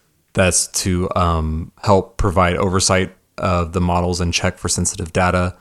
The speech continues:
Um, it, and it can be triggered based off confidence ratings. So it can flag certain, uh, documents, um, and send them to appropriate parties that need review.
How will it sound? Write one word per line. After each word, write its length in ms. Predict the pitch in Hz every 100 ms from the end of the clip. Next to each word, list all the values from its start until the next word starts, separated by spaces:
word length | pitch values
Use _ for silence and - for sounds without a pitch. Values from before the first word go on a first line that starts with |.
| _ _ _ -
Um, 260 | 92 85
it, 180 | 95 98 -
and 220 | 98 98
it 80 | 90
can 100 | 85
be 80 | 92
triggered 380 | 101 92 87
based 240 | 92 92 101
off 180 | 95 -
confidence 480 | 98 92 107 104
ratings. 560 | 117 110 117 123 - - _ _ _ -
So 140 | 113
it 80 | 95
can 100 | -
flag 380 | - 95 92 90
certain, 560 | - 101 98 90 87 87
uh, 220 | 92 87
documents, 880 | 82 95 90 98 90 90 - - - _ _ _ _ _
um, 640 | 98 92 85 80 80 82 - -
and 340 | 90 85 80
send 280 | - 104 90
them 260 | 87 85 85
to 360 | - 87 82
appropriate 360 | 87 92 90 92
parties 300 | 95 87 85
that 100 | 90
need 240 | 95 87
review. 520 | 90 85 87 85 90